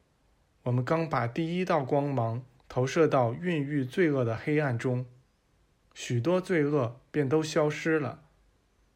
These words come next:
另一些罪恶则较为牢固地扎根于意识中，需要有耐心和恒心去战胜它们。基督的仁慈之爱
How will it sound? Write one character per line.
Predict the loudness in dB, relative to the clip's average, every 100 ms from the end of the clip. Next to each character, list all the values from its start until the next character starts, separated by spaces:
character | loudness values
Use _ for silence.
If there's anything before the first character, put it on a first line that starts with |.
| _ _ _ -2
另 | 0 2
一 | 0
些 | 0 -2
罪 | 0 0
恶 | 2 0 -4 -16 -4
则 | 0
较 | 2 2
为 | 2 0
牢 | 0 -2
固 | -2 -2
地 | -2 -4 -12 -4
扎 | 0 0
根 | 0 -2
于 | -2 -2
意 | -2 -4
识 | -4 -6
中， | -6 -8 -10 -18 _ _ _ _ _ _
需 | -4 2
要 | 4 4
有 | 0 -2
耐 | -2 -2
心 | -2 -2 -2
和 | -4 -4
恒 | -2 -2
心 | -2 -2 -4 -4
去 | -6 -2
战 | 0 0
胜 | 0 -4
它 | -6 -10
们。 | -10 -14 -18 _ _ _ _ _ _ _ _ _ _ _ _
基 | -2 0
督 | 2 2
的 | 2
仁 | 0 0 -4
慈 | -4 -4 -2
之 | 0
爱 | 0 0 -2 -6